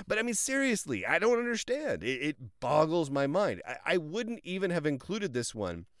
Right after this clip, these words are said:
if people like the Open Source Initiative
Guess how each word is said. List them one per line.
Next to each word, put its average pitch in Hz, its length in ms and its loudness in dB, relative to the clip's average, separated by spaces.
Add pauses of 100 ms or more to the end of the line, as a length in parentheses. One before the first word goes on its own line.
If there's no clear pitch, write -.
(540)
if 165 340 -2 (200)
people 190 300 -2
like 165 180 2
the 127 100 0
Open 147 240 -2
Source 143 260 0
Initiative 135 520 -4